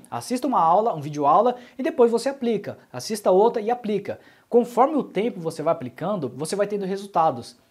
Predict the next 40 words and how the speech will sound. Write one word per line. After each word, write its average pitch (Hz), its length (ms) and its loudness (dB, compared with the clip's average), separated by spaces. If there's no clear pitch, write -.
E 151 80 -6
dessa 220 260 2
forma 214 260 0
você 208 240 -6
sim 190 340 -4
vai 151 140 -2
ter 202 160 2
resultados 202 480 -2
pela 196 140 -4
internet. 196 560 -6
Eu 170 80 -4
não 254 120 2
sei 277 160 -2
quanto, 233 380 -2
porque 214 360 0
sempre 277 180 -6
quando 311 140 -4
a - 20 -10
pessoa 196 260 -4
vem 185 100 -6
falar 156 420 2
comigo, 160 360 -4
"Ah, 226 180 2
vou, 202 200 -2
eu 185 60 -6
quero 220 140 -6
comprar 220 200 -2
um 220 80 -4
curso 226 200 -6
com 220 60 -12
você", 214 320 -2
tá? 135 360 0
É, 170 320 2
eu 185 240 -2
vou 247 120 2
ter 269 120 2
resultados? 160 640 0
Bom, 208 200 2
depende, 240 520 -2
né? 196 200 -6